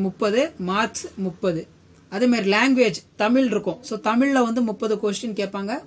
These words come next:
முப்பது mark. அதே மாதிரி language two இங்கிலீஷில் வந்து பார்த்தீங்கன்னா முப்பது கொஸ்டின் கேட்பாங்க, இதுக்கு ஒரு முப்பது mark. அடுத்து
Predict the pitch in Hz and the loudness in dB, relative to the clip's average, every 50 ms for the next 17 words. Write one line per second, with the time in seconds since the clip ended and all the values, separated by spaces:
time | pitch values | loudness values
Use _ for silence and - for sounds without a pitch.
0 | 196 190 180 - 214 196 196 185 185 180 180 180 - 254 311 - - - - - | -6 -8 -6 -4 -4 -2 -2 0 0 -2 -2 -2 -4 -6 -6 -6 -12 -20 -20 -20
1 | - - - _ _ - 190 196 240 254 247 240 226 247 262 202 196 202 214 233 | -20 -20 -20 _ _ -6 -2 2 4 4 4 4 2 0 0 0 0 2 2 4
2 | 262 247 247 240 190 - - 214 190 180 - - 208 233 254 254 277 277 254 - | 4 4 4 2 2 0 -4 -4 -4 -4 -6 -6 -4 -2 0 0 0 0 -2 -2
3 | - 247 220 214 214 208 214 196 202 185 190 190 202 226 277 311 - - - - | -2 -2 -2 -2 -2 -4 -2 -2 -2 -2 -2 -2 -2 -2 -4 -4 -6 -12 -20 -20
4 | - - - - - - 196 208 190 - - 233 214 220 214 202 190 196 208 196 | -20 -20 -20 -20 -6 -4 -4 -4 -2 0 0 0 2 2 0 0 0 -2 -4 -4
5 | - 262 226 190 202 185 190 196 185 190 233 285 - - _ - 185 214 185 202 | -2 -4 -2 -2 -4 -4 -4 -4 -6 -4 -4 -6 -8 -10 _ -6 -6 -2 -2 -2
6 | 196 185 180 180 175 - 202 190 185 180 202 247 294 - - _ _ _ 180 202 | -2 -2 -2 -4 -4 -4 -4 -2 -2 0 -2 -2 -4 -4 -10 _ _ _ -4 -4
7 | 220 220 - | -2 -2 -4